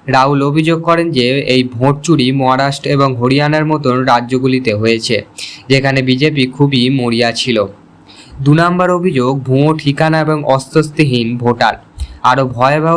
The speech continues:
তথ্য হলো, বেঙ্গালুরুতে একটি জায়গায় দশ ফুট বাই পনেরো ফুটের একটি এক চিতল ঘরে আশি জন ভোটারের নাম নথিভুক্ত প্রমাণ পাওয়া গেছে। এটা কি সম্ভব? একটা ছোট্ট ঘরে যদি আশি জন মানুষ থাকে, তাহলে সেখানে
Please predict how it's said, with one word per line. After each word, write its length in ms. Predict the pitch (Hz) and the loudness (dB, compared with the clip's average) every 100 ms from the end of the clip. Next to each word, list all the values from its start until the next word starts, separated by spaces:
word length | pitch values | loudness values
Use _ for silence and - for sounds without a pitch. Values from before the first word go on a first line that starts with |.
| 165 | 0
তথ্য 240 | 156 156 180 | -2 -2 0
হলো, 200 | 175 131 131 | 2 2 0
বেঙ্গালুরুতে 600 | 131 123 135 139 139 143 131 | 0 0 0 0 0 0 0
একটি 280 | 127 135 123 | 0 0 0
জায়গায় 480 | 127 131 147 127 123 | 2 2 0 0 0
দশ 240 | 127 131 131 | 0 0 -2
ফুট 220 | 147 147 131 | 0 0 2
বাই 300 | 139 123 120 | 2 2 0
পনেরো 340 | 127 131 127 131 | -2 -2 0 -2
ফুটের 320 | - 135 139 | -2 0 0
একটি 260 | 131 - 135 | 0 -4 0
এক 160 | 123 123 - - - | 0 0 -8 -18 -8
চিতল 340 | - 147 156 156 | 0 2 2 0
ঘরে 340 | 139 127 143 110 117 - - - | 0 0 0 -4 -8 -12 -6 -2
আশি 260 | 123 135 135 | 0 0 0
জন 180 | 139 135 | 0 0
ভোটারের 460 | 127 131 151 156 156 | -2 0 2 0 0
নাম 240 | 120 120 127 | 0 0 0
নথিভুক্ত 520 | 131 135 139 147 147 123 | 0 0 0 0 0 -2
প্রমাণ 340 | 127 131 123 123 | 2 0 2 0
পাওয়া 280 | 117 120 127 | 0 2 0
গেছে। 360 | 117 113 117 104 - _ - - - | -2 -4 -4 -8 -12 _ -20 -8 -2
এটা 160 | 147 | 0
কি 120 | 170 - | 0 -2
সম্ভব? 460 | - 147 170 170 135 - - _ - - - - | 0 0 0 0 -2 -6 -20 _ -18 -18 -6 -4
একটা 220 | 143 165 | 0 0
ছোট্ট 320 | 165 - 165 190 | 0 0 0 0
ঘরে 260 | 170 151 170 | 0 0 0
যদি 220 | 175 156 131 | 0 0 0
আশি 240 | 127 147 | 0 0
জন 140 | 147 151 | 0 2
মানুষ 300 | 139 131 147 - | 0 0 -2 -2
থাকে, 260 | 165 151 131 | 0 2 0
তাহলে 300 | 131 127 131 135 | 2 0 0 -2
সেখানে 400 | 147 143 147 | -2 0 0